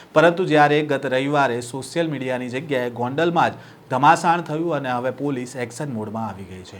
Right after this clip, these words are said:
ગોંડલના ધારાસભ્યના પુત્ર ગણેશ જાડેજાએ સુલતાનપુરની જન આક્રોશ સભામાં જે ચેલેન્જ આપી હતી તે ચેલેન્જનો સ્વીકાર કરીને પાટીદાર અગ્રણીઓ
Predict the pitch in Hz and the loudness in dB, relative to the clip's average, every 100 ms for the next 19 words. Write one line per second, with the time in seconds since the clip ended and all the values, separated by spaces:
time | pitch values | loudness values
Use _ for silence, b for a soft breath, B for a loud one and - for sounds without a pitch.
0 | 85 - - 127 139 156 156 156 139 147 | -20 -20 -8 -4 0 4 4 4 4 2
1 | 147 143 143 139 135 143 139 131 123 120 | 0 0 0 0 -2 -4 -4 -4 -2 -4
2 | 120 120 123 156 151 131 135 B B - | -4 0 2 4 4 2 0 B B -2
3 | 175 185 214 214 196 185 185 185 156 151 | 2 6 6 6 2 -2 -2 0 0 2
4 | 143 147 147 147 131 139 147 120 123 117 | 0 0 -4 -2 0 2 0 -2 -6 -6
5 | 117 143 160 156 151 151 143 156 147 127 | -6 -6 -2 -4 -2 -6 -4 -6 -6 -6
6 | 127 131 131 123 120 120 151 160 147 131 | -6 -6 -6 -10 -12 -2 0 0 -2 -4
7 | 127 117 117 113 123 120 117 135 160 160 | -6 -4 -4 -4 -6 -6 -4 -4 -4 -4
8 | 143 | -4